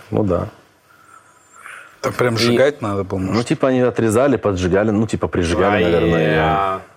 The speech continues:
Speaker 1: я думаю, да.
Speaker 3: Интересно, что в древнегреческом искусстве амазонок, эм, обра-, а, часто изображают вообще с отсутствующей грудью. Ну, вообще, то есть просто.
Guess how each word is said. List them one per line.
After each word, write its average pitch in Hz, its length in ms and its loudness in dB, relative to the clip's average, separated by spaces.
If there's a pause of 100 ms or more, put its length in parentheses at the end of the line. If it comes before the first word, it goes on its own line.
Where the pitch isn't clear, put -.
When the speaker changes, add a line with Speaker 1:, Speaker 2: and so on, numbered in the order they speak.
(180)
Speaker 1:
я 87 60 -2
думаю, 80 360 -2
да. 78 240 -2 (680)
Speaker 3:
Интересно, 151 560 2
что 135 280 0
в 120 80 0
древнегреческом 131 720 0
искусстве 117 560 0
амазонок, 113 680 0
эм, 110 760 0
обра-, 120 280 0 (300)
а, 110 60 -6
часто 127 340 -2
изображают 104 580 -2 (440)
вообще 113 440 -2
с - 300 -6
отсутствующей - 680 -4
грудью. - 380 -16 (960)
Ну, 113 280 0
вообще, 95 300 -2 (120)
то - 100 -20
есть - 160 -20
просто. - 340 -8